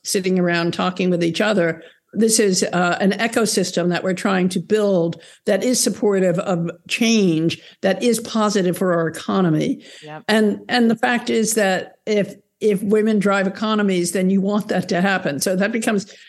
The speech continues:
Speaker 1: it, it, this is easy to follow. This is not
Speaker 2: Yep.
Speaker 1: complicated.
Speaker 2: Yep,
Speaker 1: And
Speaker 2: yep.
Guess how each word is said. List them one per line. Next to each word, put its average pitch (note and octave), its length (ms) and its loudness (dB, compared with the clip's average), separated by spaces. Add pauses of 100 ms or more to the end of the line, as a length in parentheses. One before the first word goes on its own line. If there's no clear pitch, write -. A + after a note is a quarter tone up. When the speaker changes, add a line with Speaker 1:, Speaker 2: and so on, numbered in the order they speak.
(140)
Speaker 1:
it, A#3+ 180 0
it, A3+ 220 0
this F4+ 160 2
is F4 100 2
easy C4 220 2
to A3 60 2
follow. G3+ 500 0
This F#3+ 160 0
is F#3+ 100 0
not G#3+ 180 2
Speaker 2:
Yep. G3 80 -2
Speaker 1:
complicated. G#3+ 520 -2 (460)
Speaker 2:
Yep, E3+ 260 -6
Speaker 1:
And A3+ 360 2 (160)
Speaker 2:
yep. A3+ 140 2